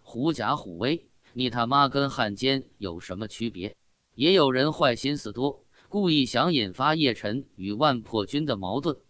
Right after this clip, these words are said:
便指责道：“叶晨，你爹叶长英当年可是害死万店主父母的罪魁祸首，万店主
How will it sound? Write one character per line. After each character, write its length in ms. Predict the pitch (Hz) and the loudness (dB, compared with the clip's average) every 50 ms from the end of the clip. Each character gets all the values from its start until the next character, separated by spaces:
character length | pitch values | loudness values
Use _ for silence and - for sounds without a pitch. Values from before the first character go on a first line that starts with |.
| _ _ _ _ _ | _ _ _ _ _
便 220 | 131 135 127 113 | 0 0 0 0
指 260 | 104 - 95 90 82 | -4 -8 -10 -10 -10
责 200 | 82 - 92 113 | -8 -6 -6 -2
道 320 | 131 156 135 107 - _ _ _ _ _ | 0 0 -2 -2 -4 _ _ _ _ _
：“叶 220 | - 165 175 147 123 | 0 2 2 2 2
晨， 340 | - - 101 92 120 151 - _ _ _ _ _ _ _ | 0 -6 -8 -8 -8 -8 -12 _ _ _ _ _ _ _
你 200 | _ 120 139 151 | _ -2 0 0
爹 200 | - 175 185 180 | 4 6 6 6
叶 160 | 170 156 135 113 | 6 6 2 2
长 240 | - 117 117 135 | 0 -2 0 2
英 160 | 147 151 151 147 | 2 2 2 2
当 220 | 165 165 170 156 | 2 2 2 2
年 280 | 135 120 117 127 143 - - _ _ | 2 2 2 0 0 -4 -8 _ _
可 180 | - - 101 | -8 -8 -8
是 160 | 101 - 120 110 | -4 -2 -4 -2
害 240 | - 131 123 110 | 0 0 0 0
死 220 | 104 - - 85 82 | -2 -6 -12 -14 -10
万 260 | 82 113 160 156 139 | -2 2 2 2 2
店 200 | 127 151 143 120 | 2 2 2 2
主 220 | 107 - 90 87 95 | 0 -4 -8 -10 -10
父 260 | - - - 156 131 | -10 -4 -2 -2 -2
母 220 | 113 104 85 80 | -2 -4 -8 -8
的 140 | 80 92 95 | -8 -10 -10
罪 180 | - - 120 98 | -4 -4 -4 -4
魁 220 | 95 - 110 113 | -4 -4 -4 -4
祸 260 | 131 - 143 123 101 | -4 -2 -2 -2 -2
首， 260 | 98 - 92 101 110 _ _ _ _ _ _ _ _ _ | -4 -8 -14 -16 -16 _ _ _ _ _ _ _ _ _
万 220 | 156 190 196 185 | 2 2 4 4
店 260 | 170 180 196 165 131 117 | 4 4 4 4 4 0
主 360 | 107 101 98 95 90 - | -4 -6 -6 -8 -10 -14